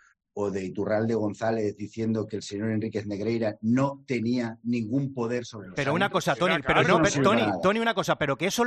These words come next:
Speaker 2: eso lo, lo digo yo aquí, o sea, eso lo he dicho yo. Eh,
Speaker 1: Ah,
Speaker 2: para, para empezar,
Speaker 1: entonces, ¿dónde
Speaker 2: para
Speaker 1: está el
Speaker 2: empezar,
Speaker 1: problema,
Speaker 2: para
Speaker 1: Fausto?
Speaker 2: empezar, para empezar, no era el
Speaker 3: ¿Dónde está el
Speaker 2: número,
Speaker 3: problema?
Speaker 2: pa-, mira, para empezar, Tony, una cosa, vamos a ver. Ni, ni, ni, ni ascendía árbitros, ni designaba, porque de hecho, eh, la, el,
Speaker 1: Entonces
Speaker 2: el comité de designación,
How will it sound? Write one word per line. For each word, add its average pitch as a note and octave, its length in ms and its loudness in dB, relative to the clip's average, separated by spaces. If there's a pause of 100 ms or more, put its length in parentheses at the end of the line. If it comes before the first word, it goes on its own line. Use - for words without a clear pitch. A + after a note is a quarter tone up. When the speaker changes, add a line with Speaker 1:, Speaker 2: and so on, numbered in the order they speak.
Speaker 2:
eso F3 220 -2
lo, G#3+ 240 0
lo D3+ 120 0
digo F#3+ 220 0
yo F3+ 140 0
aquí, F3+ 340 -6
o - 40 -14
sea, E3 100 -4
eso G#3+ 160 -2
lo G#3+ 80 0
he G#3+ 40 -2
dicho F#3+ 220 -4
yo. F3+ 200 0 (340)
Eh, D3 200 -6
Speaker 1:
Ah, B2+ 220 -10
Speaker 2:
para, D3+ 260 2
para D#3 140 4
empezar, D3+ 220 2
Speaker 1:
entonces, D#3 180 4
¿dónde D3+ 140 2
Speaker 2:
para - 100 4
Speaker 1:
está - 120 2
el - 0 -
Speaker 2:
empezar, C3+ 160 4
Speaker 1:
problema, F3 200 0
Speaker 2:
para E3 220 4
Speaker 1:
Fausto? - 0 - (100)
Speaker 2:
empezar, G#3 220 2
para E3 160 2
empezar, F#3+ 320 -2
no - 20 -12
era E3 80 -6
el - 40 -6 (100)
Speaker 3:
¿Dónde G3 80 4
está A3 100 2
el G#3+ 60 2
Speaker 2:
número, A3 220 2
Speaker 3:
problema? F3 180 -2
Speaker 2:
pa-, - 80 -6
mira, E3 180 4
para D3 140 0
empezar, F3 260 0
Tony, A#3 260 0 (240)
una F#3+ 220 4
cosa, D3+ 220 -2
vamos F3 240 0
a D#3 80 2
ver. A2 180 -6 (380)
Ni, F#3 240 0
ni, F#3+ 240 2
ni, F#3+ 280 -2
ni F3+ 120 2
ascendía G3+ 500 0
árbitros, G3+ 540 -4
ni E3 140 -2
designaba, F3 560 -2
porque C#3+ 200 -6
de F#3 60 -2
hecho, G3 240 -6
eh, C#3+ 180 -8
la, C#3+ 200 -4
el, C3+ 80 -4
Speaker 1:
Entonces F3 260 0
Speaker 2:
el D#3+ 160 -4
comité D3+ 260 -2
de A#3+ 60 0
designación, G#3 580 -2